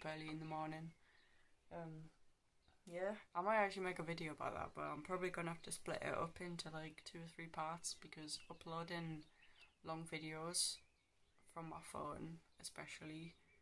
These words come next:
uh, it takes the absolute piss, and I'd rather not do it on my laptop because it's not as good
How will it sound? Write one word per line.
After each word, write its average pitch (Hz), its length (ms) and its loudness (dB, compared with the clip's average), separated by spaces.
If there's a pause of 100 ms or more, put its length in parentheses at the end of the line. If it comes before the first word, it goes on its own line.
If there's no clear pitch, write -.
(720)
uh, 151 400 -2
it - 140 -10
takes - 320 -4
the - 80 -2
absolute - 460 -2
piss, 143 440 -6
and 156 140 4
I'd 151 160 2
rather 151 260 6
not 156 180 0
do 165 100 -2
it 143 100 2
on 147 80 0
my 147 100 2
laptop - 380 0
because - 240 -8
it's - 180 -6
not 147 140 0
as - 80 -4
good - 160 -6